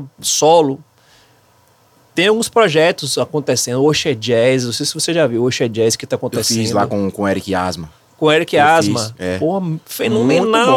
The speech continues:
Speaker 2: bom,
Speaker 1: velho.
Speaker 2: entendeu?
Speaker 1: Fenomenal.
Speaker 2: Isso é legal pra caramba,
Speaker 1: É, a gente
Speaker 2: velho.
Speaker 1: precisa mais disso na cidade.
Speaker 2: Isso, isso. A gente tinha um cenário na época que a gente forçava a onda pra acontecer. No Rio Vermelho, por exemplo, eu vou pro Rio Vermelho de sexta-feira. Ou você ia ver Funk Machine, você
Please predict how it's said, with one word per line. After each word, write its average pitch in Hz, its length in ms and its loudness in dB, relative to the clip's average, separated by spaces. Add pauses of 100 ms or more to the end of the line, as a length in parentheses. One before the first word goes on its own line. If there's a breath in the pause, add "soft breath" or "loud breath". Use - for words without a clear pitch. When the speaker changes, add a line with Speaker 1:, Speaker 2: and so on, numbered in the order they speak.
Speaker 2:
bom, 160 60 0
Speaker 1:
velho. 120 300 0
Speaker 2:
entendeu? 113 320 -2
Speaker 1:
Fenomenal. 131 360 -2
Speaker 2:
Isso 175 120 2
é 190 60 2
legal 101 460 0
pra 95 140 -8
caramba, 85 300 -4
Speaker 1:
É, 131 40 2
a - 20 0
gente 156 100 -2
Speaker 2:
velho. 180 80 -6
Speaker 1:
precisa 135 240 0
mais 196 380 0
disso 175 320 -4
na 139 100 -2
cidade. 107 320 -6
Speaker 2:
Isso, 98 380 -6
isso. 92 320 -6
A 95 80 -2
gente 135 200 -4
tinha 143 240 -4
um 139 100 -2
cenário 92 580 -4
na 85 160 -4
época 92 420 -4 (300 soft breath)
que 135 100 0
a 110 60 4
gente 120 200 -4
forçava 151 540 -4
a - 20 0
onda 165 160 -4
pra 165 100 -8
acontecer. 170 520 -6
No 95 60 -4
Rio 110 100 -4
Vermelho, 120 300 -2
por 113 100 -2
exemplo, 113 240 -4 (180 loud breath)
eu 147 140 2
vou 165 100 2
pro 175 120 -4
Rio 175 80 -2
Vermelho 160 180 -2
de 156 80 -6
sexta-feira. 156 480 -4
Ou 185 140 -2
você 165 220 -2
ia 139 100 2
ver 107 260 -2
Funk 107 220 -10
Machine, 120 360 -4
você 117 120 -4